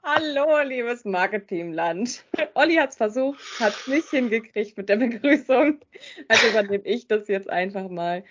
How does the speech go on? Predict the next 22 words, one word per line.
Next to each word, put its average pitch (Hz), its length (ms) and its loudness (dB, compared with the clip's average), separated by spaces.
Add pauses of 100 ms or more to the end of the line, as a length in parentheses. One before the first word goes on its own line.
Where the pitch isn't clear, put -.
(240)
Olli 262 180 2
ist 240 140 -6
ein 196 40 -8
bisschen 185 300 -4
müde, 220 640 0 (300)
was 208 160 -2
daran 202 260 2
liegt, 202 160 -2
dass 196 140 0
wir 180 120 -2
unsere 180 280 -6
Delegiertenversammlung 220 920 4
hinter 226 260 4
uns 214 140 -2
gebracht 202 380 -6
haben 190 160 0
und 180 140 -4
wenig 302 260 4
geschlafen 196 480 -2
haben 165 140 -4
am 165 140 -6
Wochenende. 175 600 -2